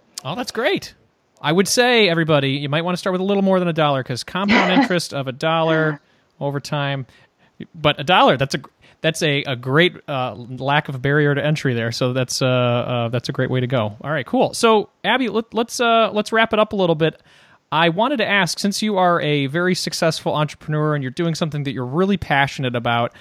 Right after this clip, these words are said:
Speaker 1: uh, a lot of people are inspired by that, that, uh, that type of background. And, uh, I'm always trying to glean information off of, uh, very inspiring folks like yourself.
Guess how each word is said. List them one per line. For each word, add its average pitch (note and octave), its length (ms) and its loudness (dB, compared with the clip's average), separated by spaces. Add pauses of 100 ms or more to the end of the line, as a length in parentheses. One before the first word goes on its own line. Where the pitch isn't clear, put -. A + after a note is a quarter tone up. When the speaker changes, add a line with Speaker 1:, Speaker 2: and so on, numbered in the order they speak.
(280)
Speaker 1:
uh, B2 260 0
a C#3 80 -2
lot G3 180 0
of - 60 -6
people A#3 240 0
are F3 140 4
inspired A3 480 0
by A#2+ 140 -2
that, A2 260 -4 (120)
that, C3 320 -8
uh, A2+ 260 -6
that C3+ 120 -6
type E3+ 180 -2
of D#3+ 80 -10
background. C#3 540 0
And, A2 140 -2 (500)
uh, A#2 180 -4
I'm C#3 140 0
always F#3+ 180 2
trying D#3+ 340 0
to C3 320 0
glean D#3 400 4
information D3+ 640 4
off C#3 240 2
of, C3 240 0
uh, B2+ 160 2
very C#3+ 220 2
inspiring C3+ 440 2
folks C3 300 0
like B2+ 140 -4
yourself. B2+ 460 -2